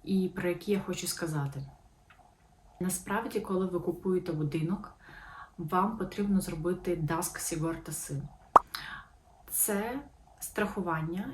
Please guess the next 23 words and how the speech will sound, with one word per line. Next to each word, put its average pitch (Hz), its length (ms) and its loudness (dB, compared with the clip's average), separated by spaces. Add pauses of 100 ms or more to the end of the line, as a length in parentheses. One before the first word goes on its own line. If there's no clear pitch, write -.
яке 196 800 -2
діє 190 600 0
на 196 120 6
випадок 185 800 -2
якихось 180 640 -4 (100)
катастроф. 147 560 -2 (920)
В - 40 -4
мене 220 180 4
теж 170 340 0
є 170 100 2
така, 151 360 -2 (120)
таке 190 220 -2
страхування, 185 640 0
яке 185 320 -2
я 170 120 2
продовжую 160 580 -2
кожен 156 380 -2
рік, 226 220 -2
воно 180 340 0
робиться 156 360 -2
на 160 120 -2
один 156 260 0
рік. 196 280 -2